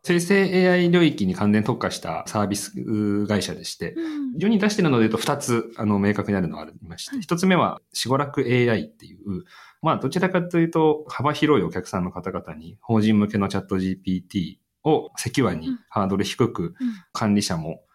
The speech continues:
Speaker 1: 利用促進をしたりみたいな形で、生成エーアイを活用しながら法人の生産性を高めていくみたいなサービスが一つ、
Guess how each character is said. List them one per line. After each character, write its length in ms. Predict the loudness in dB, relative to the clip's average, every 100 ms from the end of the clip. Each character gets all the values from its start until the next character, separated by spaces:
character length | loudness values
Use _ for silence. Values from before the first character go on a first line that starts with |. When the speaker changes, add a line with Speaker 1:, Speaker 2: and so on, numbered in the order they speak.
| _
Speaker 1:
利 120 | -2 -2
用 120 | -2
促 180 | -4 -4
進 160 | -6 -6
を 40 |
し 60 | -6
た 80 |
り 80 | -4
み 60 | -6
た 80 | -10
い 40 |
な 80 | -10
形 280 | -10 -8 -2
で、 180 | -2 -2
生 120 | -4
成 160 | 0 0
エ 40 |
ー 220 | 2 2
ア 40 | 2
イ 80 |
を 40 | 0
活 220 | -4 0
用 80 | 2
し 120 | 2
な 100 | 0
が 80 | 0
ら 80 | 0
法 220 | 2 2
人 200 | 2 4
の 220 | 2 0
生 140 | 0 0
産 160 | 0
性 80 | -2
を 80 | -4
高 160 | -4
め 100 | -6
て 100 | -6
い 60 | -2
く 140 | 0
み 80 | 2
た 80 | 0
い 40 |
な 60 | -4
サ 140 | -4
ー 60 | -4
ビ 60 | -4
ス 120 | -4
が 160 | -4 -6
一 220 | -8 -8
つ、 260 | -8 -12